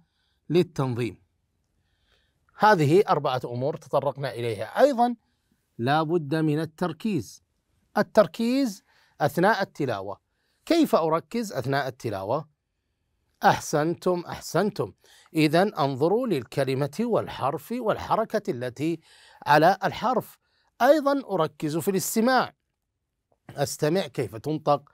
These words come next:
هذه، آه، الآيات. أيضًا لا بد من تفعيل الحواس، السمع، البصر، غير ذلك،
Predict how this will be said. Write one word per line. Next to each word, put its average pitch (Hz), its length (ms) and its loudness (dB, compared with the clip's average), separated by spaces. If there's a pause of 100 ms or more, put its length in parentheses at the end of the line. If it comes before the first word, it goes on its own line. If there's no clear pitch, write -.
(340)
هذه، 139 640 -2 (460)
آه، 110 880 -2
الآيات. 151 640 2 (460)
أيضًا 160 280 0
لا 127 180 -2
بد 123 280 -6
من 120 220 -4
تفعيل 131 680 -6 (560)
الحواس، 127 880 0 (120)
السمع، 143 580 0 (640)
البصر، 127 600 2 (500)
غير 220 220 4
ذلك، 190 560 2